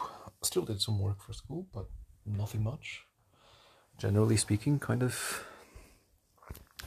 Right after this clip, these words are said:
kept myself to myself. Say, yeah, I'm actually quite happy with the choice. I did need a little bit of a, a little bit of a,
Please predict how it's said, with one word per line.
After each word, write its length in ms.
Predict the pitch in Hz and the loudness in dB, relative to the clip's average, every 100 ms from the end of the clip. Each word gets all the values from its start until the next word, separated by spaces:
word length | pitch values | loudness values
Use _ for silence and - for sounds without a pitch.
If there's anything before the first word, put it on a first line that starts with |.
| - | -4
kept 180 | - 101 | -2 4
myself 300 | 110 - 104 | 4 4 4
to 80 | - | 4
myself. 520 | 110 - 190 120 - _ _ _ _ - - - - - - - _ | 2 2 0 0 -4 _ _ _ _ -20 -20 -20 -20 -20 -20 -20 _
Say, 880 | - - - 98 98 98 95 95 95 98 - - _ _ _ _ _ _ _ - - - - _ _ - | -6 -2 6 8 10 10 10 10 8 6 -2 -16 _ _ _ _ _ _ _ -20 -20 -20 -20 _ _ 6
yeah, 180 | 156 92 - - - - - - | 8 8 2 -16 -18 -18 -8 0
I'm 80 | |
actually 260 | 120 - 98 | 0 4 2
quite 220 | 98 101 | 4 4
happy 260 | - 104 104 | 4 2 4
with 200 | 98 - | 2 0
the 60 | |
choice. 480 | - - 101 101 - - _ _ _ _ - - - - - - - | -6 4 4 4 0 -4 _ _ _ _ -20 -20 -20 -20 -20 -20 0
I 80 | 104 | 4
did 200 | 101 98 | 6 6
need 420 | 101 98 95 95 - - | 8 10 10 8 2 0
a 40 | 101 | 4
little 200 | 95 95 | 6 6
bit 100 | 98 | 4
of 80 | 95 | 4
a, 260 | 95 95 - - - - - _ _ _ _ - _ _ _ - - - - - - _ _ _ _ _ _ _ _ _ _ - - - | 4 4 0 -16 -20 -14 -14 _ _ _ _ -20 _ _ _ -20 -20 -20 -20 -20 -20 _ _ _ _ _ _ _ _ _ _ -20 -12 2
a 60 | |
little 140 | 107 101 | 2 4
bit 120 | 101 | 4
of 140 | 98 | 6
a, 560 | 101 98 95 95 95 | 6 6 6 6 6